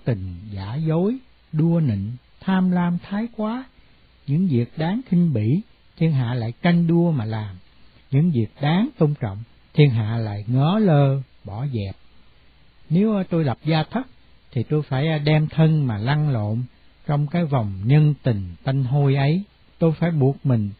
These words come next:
làm những việc tôi không muốn làm. Tôi phải ép trí mà vui với những việc tôi chê,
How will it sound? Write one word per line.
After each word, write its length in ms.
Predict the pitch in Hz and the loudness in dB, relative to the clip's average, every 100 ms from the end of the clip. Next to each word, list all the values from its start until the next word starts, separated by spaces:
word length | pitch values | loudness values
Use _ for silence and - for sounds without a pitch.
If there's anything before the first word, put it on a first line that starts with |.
| _ - | _ -6
làm 240 | 120 113 | -2 0
những 180 | 123 165 | 0 0
việc 180 | 123 113 - | 0 -2 0
tôi 140 | 143 | -2
không 260 | - 151 156 | 0 0 2
muốn 140 | 175 | 2
làm. 360 | 180 123 101 104 - - - - - - | 0 0 -2 -8 -18 -20 -20 -20 -14 -4
Tôi 100 | 151 | -2
phải 240 | 139 139 - | 0 -4 -2
ép 200 | 196 226 - | -2 -2 -2
trí 360 | 190 202 247 277 262 | 2 4 2 -2 -6
mà 80 | 113 113 | -4 0
vui 280 | 151 151 156 | 2 2 2
với 100 | 175 | 2
những 240 | 151 160 | 0 -2
việc 240 | 135 113 - | -2 -4 -2
tôi 140 | 139 131 | -4 -2
chê, 320 | - 156 151 | 4 6 6